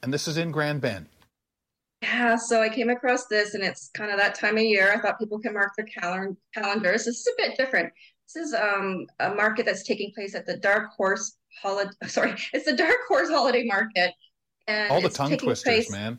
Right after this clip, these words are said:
Speaker 2: Oh, I know. It's
Speaker 1: <laughs>
Speaker 2: a bad day for that. It's taking place the weekend of November seventeenth, eighteenth, and nineteenth at the Dark Horse Estate Winery, which is located in Grand Bend, Ontario. So, you know, very close for those. And some of the highlights, they're gonna have family photos with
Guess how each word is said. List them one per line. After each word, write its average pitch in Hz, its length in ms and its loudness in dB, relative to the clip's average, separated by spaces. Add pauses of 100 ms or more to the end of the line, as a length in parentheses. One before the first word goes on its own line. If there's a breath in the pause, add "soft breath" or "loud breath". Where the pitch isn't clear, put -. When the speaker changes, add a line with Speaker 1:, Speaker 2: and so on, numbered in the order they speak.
(160)
Speaker 2:
Oh, 240 220 4
I 214 120 2
know. 254 300 2
It's 214 200 2
Speaker 1:
<laughs> - 40 -4
Speaker 2:
a 190 160 4
bad 196 220 2
day 254 180 2
for 277 160 2
that. 175 300 4 (400)
It's - 180 -12
taking 392 340 0
place 330 240 0
the 240 100 2
weekend 233 520 0 (120)
of 214 120 -4
November 214 320 -2
seventeenth, 220 560 -2
eighteenth, 226 300 -2
and 277 120 2
nineteenth 208 560 -4 (140)
at - 320 0
the 196 140 -6
Dark 226 360 0
Horse 214 300 -2
Estate 202 360 -6
Winery, 190 640 0
which 190 180 -4
is 190 120 -8
located 190 420 -4
in 185 140 -10
Grand 175 300 -8
Bend, 175 180 -8
Ontario. 190 420 -4
So, 185 320 -8
you 220 100 -12
know, 185 140 -10 (220)
very 208 280 -2
close 208 360 -4
for 196 100 -6
those. 190 320 -2 (560 loud breath)
And 220 160 -2
some 294 200 0
of 311 60 2
the 320 60 4
highlights, 220 540 0
they're 214 100 -4
gonna 214 220 -2
have 202 280 0
family 214 280 0
photos 208 480 0
with 196 180 -6